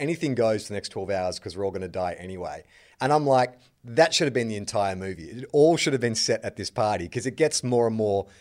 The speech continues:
crazy. Like, people start murdering each other and shit just gets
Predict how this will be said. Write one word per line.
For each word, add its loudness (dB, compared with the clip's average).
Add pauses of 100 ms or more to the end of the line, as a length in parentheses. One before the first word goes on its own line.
(220)
crazy. -6
Like, -6
people -6
start -6
murdering 0
each -4
other 2
and -8 (300)
shit -6
just -4
gets -4